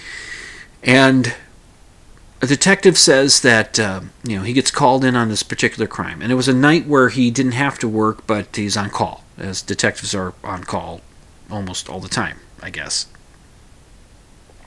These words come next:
It was one or two in the morning when he gets the call, and he says that, you know, before he got the call,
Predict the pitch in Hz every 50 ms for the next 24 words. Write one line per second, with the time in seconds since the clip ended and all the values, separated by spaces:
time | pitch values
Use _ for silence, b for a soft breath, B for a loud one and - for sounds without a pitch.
0 | - - 131 127 120 110 113 120 131 131 127 131 127 123 113 98 - - - 147
1 | 139 127 120 113 110 113 117 117 113 107 107 107 107 98 - - - 110 - -
2 | 107 101 98 B B B B B B B B B B 131 131 151 156 - - 190
3 | 190 185 185 170 - - B B B B B B B B - - - 147 170 156
4 | 143 131 117 - - - 175 160 131 143 143 143 - - 202 208 185 185 185 160
5 | 156 147 - 156 - - 151 139 131 131 127 117 -